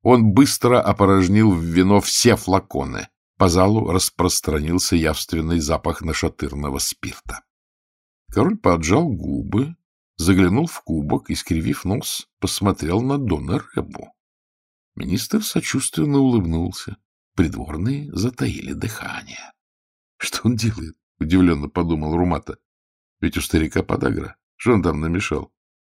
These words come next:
В трактате ясно сказано: "Растирать опухшие сочленения настоем на трёхдневном яде белой змеи Ку".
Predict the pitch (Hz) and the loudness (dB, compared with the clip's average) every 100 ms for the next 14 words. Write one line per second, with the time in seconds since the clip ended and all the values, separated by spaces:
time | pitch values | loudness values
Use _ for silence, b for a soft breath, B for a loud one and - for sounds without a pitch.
0 | _ _ _ _ _ _ _ _ _ - | _ _ _ _ _ _ _ _ _ -10
1 | - 82 73 113 110 85 95 110 85 76 | -2 -2 4 4 4 4 4 4 -2 -4
2 | - 82 87 82 92 87 - 78 104 107 | -2 0 2 4 4 2 0 2 4 4
3 | 78 - 110 - 90 82 - 85 87 78 | 0 0 0 0 -2 -2 -2 -2 -2 0
4 | 78 98 95 87 87 80 - 92 95 85 | 2 2 2 2 0 -2 0 2 4 2
5 | 85 73 87 82 69 85 87 85 71 76 | -2 2 2 2 2 0 0 0 0 0
6 | 92 80 64 78 98 78 73 65 78 - | 0 -2 -2 -2 0 -2 -4 -4 -6 -6
7 | - 78 - | -4 -4 -4